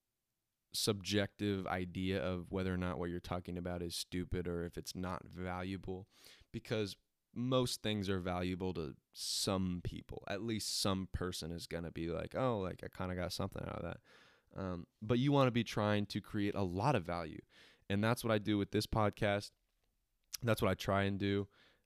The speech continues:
um, is, is put out the most value I can. And how I do that is by thinking about, what do I value, you know? A-, and there's a similar idea. This will be a good comparison. Um, in comedy, when really good comics,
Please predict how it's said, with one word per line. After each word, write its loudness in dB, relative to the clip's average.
um, -4
is, -2
is -2
put 2
out 0
the -4
most -2
value -2
I -6
can. -6
And -8
how 0
I 4
do 4
that 6
is -2
by 2
thinking -2
about, 0
what 6
do 8
I 4
value, -6
you -4
know? -2
A-, -8
and -2
there's 0
a -2
similar 2
idea. 0
This -4
will -6
be 0
a -2
good -4
comparison. -6
Um, -4
in -4
comedy, 0
when 2
really 2
good 0
comics, -4